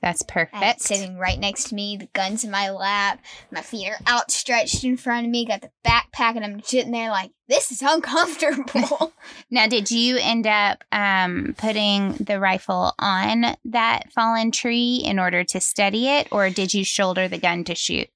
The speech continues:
Speaker 2: So, when this doe came through, if I was sitting in, like, a passenger seat of the car, and that would, well, no, if I'm in the driver's seat, then Miss Virginia would be in, like, the passenger back seat.
Speaker 1: Okay.
Speaker 2: It was kinda like that.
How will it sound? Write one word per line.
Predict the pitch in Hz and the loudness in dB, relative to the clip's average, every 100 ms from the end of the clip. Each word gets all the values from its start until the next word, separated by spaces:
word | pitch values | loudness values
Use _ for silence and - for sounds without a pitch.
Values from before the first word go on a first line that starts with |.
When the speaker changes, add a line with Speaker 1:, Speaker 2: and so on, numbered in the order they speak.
| - - | -20 -16
Speaker 2:
So, | - - 320 320 320 - | -10 -2 2 2 2 -2
when | - 262 320 320 320 | -12 -2 0 2 2
this | 381 - | 0 -2
doe | - 294 269 | 2 2 2
came | 262 277 247 240 | 0 -2 -2 -2
through, | - 220 196 220 240 _ - _ _ _ - - - _ | -2 0 2 0 -6 _ -20 _ _ _ -20 -20 -20 _
if | 247 277 | -4 2
I | 285 | 2
was | 330 381 | 2 0
sitting | - 302 285 | 0 0 0
in, | |
like, | 254 240 | 0 0
a | 220 | 0
passenger | - 233 240 247 220 214 | 0 2 2 0 0 0
seat | - 220 208 | 0 0 -2
of | 196 | -4
the | |
car, | 196 - 208 196 185 208 - - - _ _ | -6 -4 0 2 2 0 -8 -20 -20 _ _
and | - 240 233 233 220 233 | -2 2 2 2 0 0
that | 233 233 - | 0 0 0
would, | 254 233 - | 0 0 -2
well, | 247 240 | 0 0
no, | 208 | 0
if | 233 | -2
I'm | 240 | 0
in | 247 | 0
the | |
driver's | 233 240 240 220 220 | 0 2 2 0 -2
seat, | - - 196 170 - 285 _ _ _ _ _ _ - | -2 -2 -4 -8 -8 -12 _ _ _ _ _ _ -2
then | 233 220 | 0 0
Miss | 214 - | -2 -2
Virginia | 240 262 254 | 0 2 2
would | 226 | 2
be | 214 214 | 0 0
in, | |
like, | 214 214 | 0 -4
the | - | -4
passenger | - 214 233 214 190 | -4 -2 -2 -4 -2
back | 190 170 | 0 0
seat. | - 165 - _ _ - | -2 -4 -10 _ _ -8
Speaker 1:
Okay. | 208 202 175 190 _ - - _ | -4 0 0 0 _ -20 -20 _
Speaker 2:
It | 285 | -4
was | 277 | -2
kinda | - 302 294 | 0 0 2
like | 254 254 | 2 2
that. | 202 180 | -2 -2